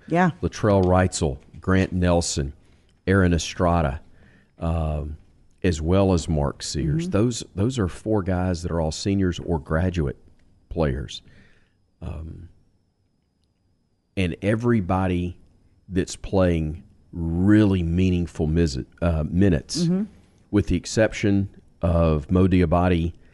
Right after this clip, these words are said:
Speaker 2: and, uh, Jaron Stevenson, are really what you call veteran guys who
Speaker 1: Yeah.
Speaker 2: at least have meaningful games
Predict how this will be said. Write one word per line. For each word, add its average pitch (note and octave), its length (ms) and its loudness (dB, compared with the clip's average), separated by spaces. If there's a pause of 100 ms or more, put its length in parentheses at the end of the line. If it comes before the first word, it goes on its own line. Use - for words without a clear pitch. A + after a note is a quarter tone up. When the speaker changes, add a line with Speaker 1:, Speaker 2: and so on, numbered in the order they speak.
(320)
Speaker 2:
and, E2 600 2 (480)
uh, D#2+ 160 -2
Jaron E2 420 2
Stevenson, D#2 680 -2 (840)
are E2 480 2 (1500)
really G2 260 2
what E2+ 160 0
you - 40 -10
call E2 180 0
veteran D2+ 380 -2
guys C#2 340 -6
who G#2+ 120 2
Speaker 1:
Yeah. G2 60 6
Speaker 2:
at - 80 2
least F#2+ 280 0
have D#2+ 300 0
meaningful F2+ 720 0
games D#2 560 0